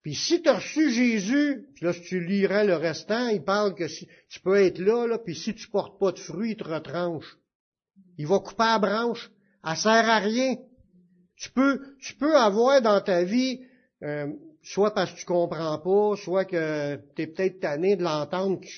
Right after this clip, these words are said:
qui te dit de changer quelque chose, puis tu veux pas le changer.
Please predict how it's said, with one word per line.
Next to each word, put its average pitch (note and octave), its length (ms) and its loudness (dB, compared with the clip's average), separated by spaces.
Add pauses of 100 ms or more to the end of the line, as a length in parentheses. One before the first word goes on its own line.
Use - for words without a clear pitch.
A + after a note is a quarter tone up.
qui C#3+ 140 -10
te D3 140 -6
dit C3+ 280 -10
de D3+ 200 -2
changer C#3+ 420 -6
quelque C#3+ 240 -12
chose, F3+ 360 -4
puis C3 100 -14
tu - 140 -16
veux C#3 160 -6
pas F3 160 -2
le D#3 60 -6
changer. C#3 580 -6